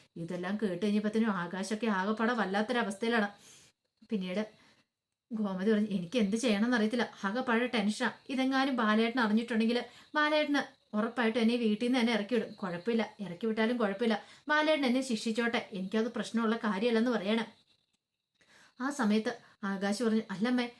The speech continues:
അമ്മ എന്താ അപ്പൊ അങ്ങനെ ഒരു തീരുമാനം എടുത്തേന്ന്?" ചോദിക്കുവാണ്. "എടാ, പിന്നെ ഞാൻ എന്ത് ചെയ്യണം? മിത്രയപ്പം ബാലനോടൊപ്പം പുറത്തേക്ക് പോയിരിക്കുമല്ലേ? ഏ,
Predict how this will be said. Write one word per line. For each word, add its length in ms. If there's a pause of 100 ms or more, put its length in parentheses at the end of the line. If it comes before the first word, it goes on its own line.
(180)
അമ്മ 180
എന്താ 240
അപ്പൊ 160
അങ്ങനെ 280
ഒരു 140
തീരുമാനം 440
എടുത്തേന്ന്?" 340
ചോദിക്കുവാണ്. 320 (160)
"എടാ, 160 (140)
പിന്നെ 220
ഞാൻ 280
എന്ത് 180
ചെയ്യണം? 340 (260)
മിത്രയപ്പം 520 (340)
ബാലനോടൊപ്പം 540
പുറത്തേക്ക് 420
പോയിരിക്കുമല്ലേ? 500 (420)
ഏ, 60